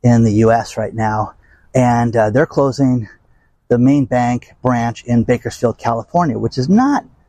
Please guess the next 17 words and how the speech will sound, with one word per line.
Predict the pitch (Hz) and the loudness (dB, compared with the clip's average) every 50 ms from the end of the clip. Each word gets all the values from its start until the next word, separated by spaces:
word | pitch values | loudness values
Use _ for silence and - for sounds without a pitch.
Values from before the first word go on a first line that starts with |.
| _ - | _ -6
"Okay, | 151 - 160 139 | -2 0 0 0
a | |
branch | 120 - 135 135 135 131 123 - | 0 0 0 0 0 0 -2 -4
closes, | - - 120 113 104 104 104 | -4 -4 -4 -4 -4 -6 -8
Dan, | - 117 113 110 107 - | -6 -4 -2 -2 -2 -2
big | - 120 104 - | -2 -2 -2 0
deal." | - 117 110 98 85 - - _ _ _ _ _ _ _ _ _ _ - 127 120 | 0 0 0 0 -2 -6 -10 _ _ _ _ _ _ _ _ _ _ 0 2 2
Get | 113 120 143 156 190 190 - - | 4 4 4 4 4 2 -2 -2
ready | 226 233 214 185 160 165 175 175 | 0 0 2 2 0 0 -2 -4
for | - - - - 156 143 127 120 117 117 131 143 - - _ _ - 117 110 | -6 -8 -4 -2 0 2 2 2 2 0 0 -2 -6 -12 _ _ -10 -8 -2
digital | 104 143 143 123 123 143 139 131 | 0 0 0 0 0 -2 -4 -4
banking | 113 107 135 131 131 123 - - - 98 - _ _ _ _ _ _ - | -2 -2 0 0 0 0 -2 -6 -14 -16 -16 _ _ _ _ _ _ -2
is | - 113 104 95 | -2 0 0 0
what | 110 117 113 - | 0 -2 0 0
they're | 131 117 | -2 -2
telling | - - 131 123 123 117 110 107 | -2 0 -2 0 0 0 0 -2
everybody. | 101 - 104 98 107 95 - - 95 | -4 -6 -8 -8 -8 -10 -10 -12 -16